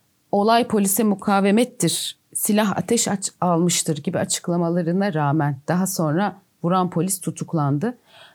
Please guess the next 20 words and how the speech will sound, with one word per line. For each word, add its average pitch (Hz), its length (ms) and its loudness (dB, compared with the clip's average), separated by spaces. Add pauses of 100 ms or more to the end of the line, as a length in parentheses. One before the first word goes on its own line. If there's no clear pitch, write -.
Tabii 226 160 -2
hakkında 220 480 0
bir 214 100 -2
dava 202 300 2
açılacak 190 680 -2
mı? 190 80 0
Açılacaksa 196 600 -4
o 175 160 -4
davada 175 500 0
ne 156 180 0
olacak? 180 500 0
O 180 120 -2
da 190 160 -2
diğerleri 180 500 0
gibi 180 400 -4
cezasızlıkla 180 840 0
mı 175 80 2
sonuçlanacak? 156 760 -2
Ne 190 140 2
olacak? 185 420 -2